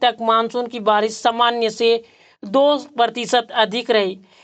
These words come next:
लेकिन दक्षिण के राज्यों में बारिश सामान्य से तेईस प्रतिशत कम तो उत्तर पश्चिमी में सामान्य से उनसठ प्रतिशत अधिक बारिश हुई।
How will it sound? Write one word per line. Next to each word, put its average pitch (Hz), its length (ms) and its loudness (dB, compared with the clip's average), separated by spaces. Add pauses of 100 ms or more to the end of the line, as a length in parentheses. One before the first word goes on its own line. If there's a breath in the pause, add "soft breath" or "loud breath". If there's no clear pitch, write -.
(120 soft breath)
लेकिन 233 480 0
दक्षिण 233 460 0
के 294 160 0
राज्यों 233 400 0
में 233 160 0
बारिश 214 320 2
सामान्य 220 460 0
से 240 180 0
तेईस 240 480 -4 (100)
प्रतिशत 220 580 -2
कम 220 220 0
तो 233 180 0 (560)
उत्तर 247 440 -2
पश्चिमी 247 440 0
में 240 200 0
सामान्य 233 480 0
से 240 240 -2
उनसठ 226 440 -2
प्रतिशत 220 560 -4
अधिक 220 360 -2
बारिश 202 380 0
हुई। 208 160 -4